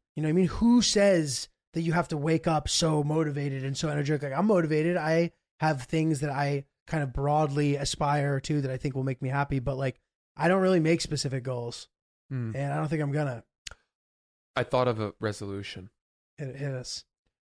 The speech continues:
Speaker 2: To become more flexible.
Speaker 1: Physically flexible?
Speaker 2: Stretching.
Speaker 1: Oh.
Speaker 2: My hips are a joke.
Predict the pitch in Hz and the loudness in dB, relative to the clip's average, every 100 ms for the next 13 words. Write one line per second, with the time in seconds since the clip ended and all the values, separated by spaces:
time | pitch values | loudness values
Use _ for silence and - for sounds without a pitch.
0 | _ - 107 113 - 135 139 147 139 - | _ -10 -6 -6 -6 -2 -2 -2 -8 -8
1 | 117 127 143 147 143 - _ _ 139 143 | -2 0 0 -2 -6 -16 _ _ -8 -8
2 | - - 107 - 62 _ _ _ _ _ | -12 -12 -12 -14 -20 _ _ _ _ _
3 | _ _ - 165 156 180 190 - 170 - | _ _ -6 -4 -4 -4 -4 -4 -6 -6
4 | 208 226 - - 113 - 98 104 _ _ | -8 -8 -12 -6 -6 -6 -14 -16 _ _
5 | _ _ - 208 262 113 131 - 127 - | _ _ -14 -10 -6 -4 -4 -6 -6 -6
6 | - - - 113 107 98 98 - - 117 | -10 -14 -10 -6 -4 -4 -10 -16 -4 -2
7 | 110 107 - | -2 -4 -14